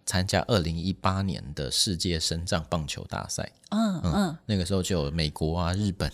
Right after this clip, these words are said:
Speaker 1: 啊、南韩啊、波多黎各啊、台湾这五个国家的代表队一起来比赛这样子。
Speaker 2: 嗯。
Speaker 1: 对，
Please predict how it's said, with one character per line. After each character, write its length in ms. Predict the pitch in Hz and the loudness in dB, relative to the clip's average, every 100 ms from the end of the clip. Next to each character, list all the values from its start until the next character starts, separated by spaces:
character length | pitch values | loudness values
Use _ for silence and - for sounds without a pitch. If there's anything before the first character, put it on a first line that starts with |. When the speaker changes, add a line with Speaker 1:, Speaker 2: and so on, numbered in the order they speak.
| 78 | -2
Speaker 1:
啊、 400 | 76 76 80 98 | -4 -2 -2 -2
南 220 | 80 85 101 | -4 -4 -4
韩 280 | 80 73 | -4 -4
啊、 140 | 78 78 | -2 -2
波 240 | - 95 | 0 2
多 180 | 98 92 | 2 0
黎 200 | 76 71 | 0 -4
各 240 | - 92 | -2 -2
啊、 120 | 65 - | 0 -6
台 240 | - 71 | -4 -4
湾 180 | 80 87 | -2 -2
这 60 | - | 0
五 120 | 95 | -2
个 120 | 82 | -2
国 220 | 80 80 80 | -4 -4 -2
家 180 | 87 | -2
的 100 | 80 | -2
代 200 | 76 78 | -2 -2
表 160 | - - | -2 -6
队 200 | 78 73 - - | -6 -6 -8 -6
一 80 | - | 0
起 160 | - 78 | 0 0
来 100 | 85 - | -4 -6
比 140 | - - | -8 -6
赛 240 | - 50 | -8 -8
这 80 | - | -10
样 160 | 58 - | -12 -12
子。 140 | - - - | -14 -16 -4
Speaker 2:
嗯。 180 | 233 190 | 0 2
Speaker 1:
对， 220 | - - | 0 -4